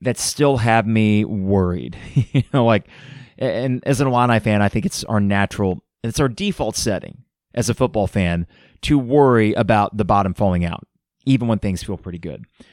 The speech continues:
But I will say the consistency with which they're playing overall in Big Ten games, that gives a lot of reason to be optimistic going forward. So this is just what it is. They're four and six team. Don't lose sleep over it.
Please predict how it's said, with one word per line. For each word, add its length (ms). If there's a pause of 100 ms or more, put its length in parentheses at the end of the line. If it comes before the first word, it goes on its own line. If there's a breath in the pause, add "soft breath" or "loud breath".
(200 soft breath)
But 100
I 60
will 220
say 160
the 100
consistency 680
with 200
which 200
they're 120
playing 500
overall 600 (320)
in 160
Big 180
Ten 200
games, 400 (840 soft breath)
that 500
gives 460 (220)
a 60
lot 360
of 120
reason 320
to 60
be 120
optimistic 540
going 240
forward. 320 (1500)
So 320
this 180
is 60
just 200
what 100
it 100
is. 100
They're 120
four 200
and 80
six 220
team. 340 (240 soft breath)
Don't 180
lose 160
sleep 260
over 240
it. 80